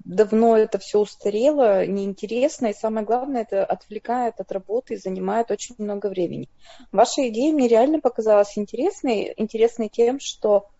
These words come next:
каждый предприниматель имеет возможность рассказать и заявить о себе, и в то же время, а, так как он не просто себя рекламирует, да, грубо говоря, а это просто личная беседа,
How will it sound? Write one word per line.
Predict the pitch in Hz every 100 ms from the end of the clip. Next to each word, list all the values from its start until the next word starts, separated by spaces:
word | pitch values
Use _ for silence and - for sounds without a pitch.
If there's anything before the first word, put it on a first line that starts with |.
| _ 240 226 -
каждый | 220 214 226
предприниматель | - 202 208 208 208 233 - 226
имеет | 202 202 196
возможность | 196 196 208 208 202 -
рассказать | 196 - 208 208 202 202
и |
заявить | 185 196 190 196 -
о |
себе, | 196 - 185 220 359 - -
и | 202
в | -
то | 214
же | 220 208
время, | 196 196 269 320 277 220 - - 311 254 -
а, | - 98 92 87 78 - - - - - - - -
так | 208
как | - 208 - 208
он | 214 196
не | - 208
просто | - 233 370 - 359
себя | - 214 202
рекламирует, | 175 233 233 226 208 180 170 -
да, | 202
грубо | 240 240 208
говоря, | 202 208 196 180 165 - - -
а | 180 175 175
это | - 220 220 208 185 -
просто | 220 277 -
личная | 220 233 - 220 202
беседа, | 190 196 - 220 170 156